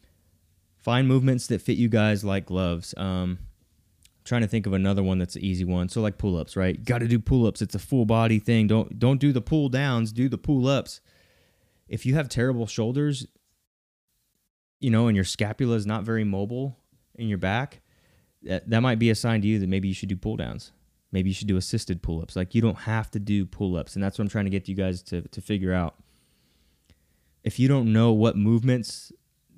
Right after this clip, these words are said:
to do as far as, like, "Well, how do I train this muscle? How do I train this muscle?" That's where Google comes in, guys. Or you have me. You can always ask me a question, and I will answer it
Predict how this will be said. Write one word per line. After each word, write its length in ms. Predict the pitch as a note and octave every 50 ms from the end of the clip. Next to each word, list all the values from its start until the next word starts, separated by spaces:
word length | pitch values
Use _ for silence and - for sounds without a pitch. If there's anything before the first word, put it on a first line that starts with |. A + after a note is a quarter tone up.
| _ -
to 120 | - A#2+
do 420 | G#2+ G2 G#2+ G#2+ A2 A2+ B2 B2+ A#2
as 100 | G2+ -
far 240 | - A2 G#2+ G#2
as, 80 | G#2 F#2+
like, 200 | F#2+ F2+ F2 -
"Well, 140 | F#2+ F#2 F#2
how 100 | G2 G2+
do 100 | G2+ G2
I 40 | F#2+
train 280 | - - G2+ F#2 F2+
this 180 | F2+ F2+ - -
muscle? 240 | F2 E2+ - E2+ F2
How 60 | F2+
do 100 | F2+ F2+
I 40 | F2
train 240 | - - F2+ F2+
this 160 | F2+ F2+ - -
muscle?" 380 | G2 G2 G2+ A#2 A2+ A#2+ - _ _ _ _ _ _ _ _ _ _ _ _ _ _ -
That's 240 | A2 D3 - -
where 80 | G3 D3
Google 340 | A#2 A2+ C3 B2+ A#2+ A2+ F#2+
comes 280 | - A#2 G#2 G2 F2+
in, 160 | F#2 F2+ F2 F2
guys. 320 | F#2 F2+ F2 F2+ F2+ - -
Or 240 | G#2+ A2+ B2+ C#3+ C#3 - - _ _ _ _ _ _ _ _ _ _ _ _ _ -
you 120 | A#2 A2+
have 220 | A2 C3 C3 B2 A2
me. 400 | A#2+ C3+ C3+ A2+ G#2+ G#2 - _ _ _
You 120 | - G#2 G2+
can 100 | - A2+
always 220 | A2+ A#2 A#2 F#2
ask 260 | D2+ G2 G#2+ G#2+ -
me 100 | A#2 G#2+
a 60 | G2
question, 420 | - - A2 A2 G#2+ - G#2 F#2+ F#2
and 200 | C#2+ E2+ F2+ F2+
I 80 | F#2+
will 160 | G2 F#2+ F#2 F2
answer 340 | G#2+ C3+ C#3+ - - B2
it 180 | A#2 A#2 -